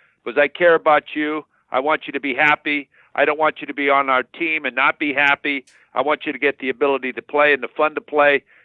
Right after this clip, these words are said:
college football. I'll release you, and I'll even call schools to tell them about you and your availability." So, you know, you have to be honest with your players. And if you're not honest with your players and you continually tell them, "Next week,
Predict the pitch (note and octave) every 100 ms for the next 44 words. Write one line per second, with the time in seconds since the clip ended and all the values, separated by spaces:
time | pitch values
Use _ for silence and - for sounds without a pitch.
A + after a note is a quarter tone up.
0 | _ - D3 C#3+ - C#3+ B2 C3+ B2+ B2+
1 | C#3 C#3+ - C3+ C3 C3+ C#3+ D3+ C#3+ C#3+
2 | B2 E3+ G3 G3+ - - C3+ A2 F#2 -
3 | _ _ _ _ _ _ _ - B2+ D#3+
4 | C#3 B2+ B2 B2 - C3 A#2+ A#2+ A2 A#2
5 | A2 G2+ B2 A2+ F2 - _ _ _ _
6 | _ _ _ _ _ - E3 D#3 F3 A3+
7 | G3+ F#3+ F3+ D3 F#3+ A3 - F#3 D#3+ F3+
8 | G#3+ - D3 - B2 F3+ G3+ D#3 C3 C3
9 | C3 A3+ A#3+ G3+ E3 E3+ G3+ - C#3 -
10 | A#2+ C#3 C#3 C#3+ B2 B2 D#3 D3+ - _
11 | _ _ _ F3 D#3 E3 E3 D3+ C#3 E3+
12 | C#3+ D3 F3+ - F3+ F#3 E3